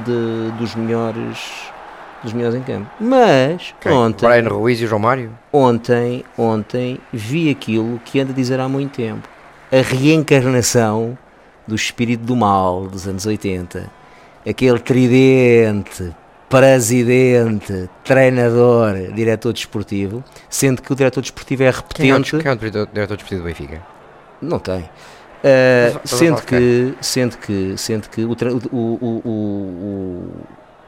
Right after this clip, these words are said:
Speaker 1: há aqui um repetente. Há aqui um repetente que é o Lacrau de Palmela, se bem que ne-, nos anos oitenta estivesse na pele de treinador adjunto.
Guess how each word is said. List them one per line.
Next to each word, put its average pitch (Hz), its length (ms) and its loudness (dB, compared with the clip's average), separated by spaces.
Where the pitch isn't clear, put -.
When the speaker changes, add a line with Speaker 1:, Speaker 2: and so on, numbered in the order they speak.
Speaker 1:
há 110 80 2
aqui 120 160 -2
um 123 80 -2
repetente. 110 560 -6
Há 98 60 -12
aqui 101 180 -12
um 98 40 -8
repetente 107 420 -8
que - 80 -6
é - 20 0
o 110 40 -2
Lacrau 113 320 -2
de - 60 -12
Palmela, 101 580 -4
se - 120 -12
bem 95 140 -8
que 101 100 -12
ne-, 98 100 -6
nos 101 160 -8
anos 98 160 -6
oitenta 101 480 -4
estivesse 90 540 -8
na 95 60 -4
pele 92 240 -4
de - 120 -16
treinador 98 280 -4
adjunto. 90 420 -8